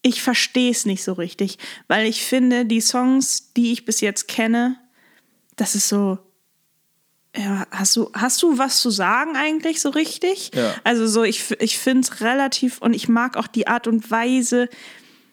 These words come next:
Speaker 1: wie sie so auch, ich, ich kann da ganz schwer zugucken,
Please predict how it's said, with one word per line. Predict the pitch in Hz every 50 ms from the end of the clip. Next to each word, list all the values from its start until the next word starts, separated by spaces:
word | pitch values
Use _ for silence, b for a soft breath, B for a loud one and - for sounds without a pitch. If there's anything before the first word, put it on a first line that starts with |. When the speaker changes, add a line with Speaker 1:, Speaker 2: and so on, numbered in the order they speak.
| B B _ _ _ _ _ _
Speaker 1:
wie | - 220 220 254 254
sie | 226 220 240 233
so | 214 220 240 240 -
auch, | - - 233 226 - - - - - B B B B B - - -
ich, | - - - -
ich | 226 -
kann | - - 240 247
da | 247 233
ganz | 233 240 254 254 -
schwer | - - 247 240 240 233
zugucken, | - - - 311 320 - - 381 381 415